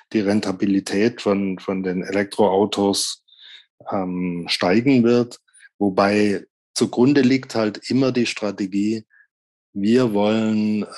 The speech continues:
ähm, richtige Luxusautos machen. Das heißt, das sind hochpreisige Fahrzeuge, das sind keine Massenmarktautomobile, sondern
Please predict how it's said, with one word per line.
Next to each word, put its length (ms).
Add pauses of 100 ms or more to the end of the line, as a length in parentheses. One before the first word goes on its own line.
ähm, 380
richtige 460
Luxusautos 960
machen. 400
Das 200
heißt, 280
das 100
sind 180
hochpreisige 880
Fahrzeuge, 800
das 160
sind 200
keine 440
Massenmarktautomobile, 1700
sondern 520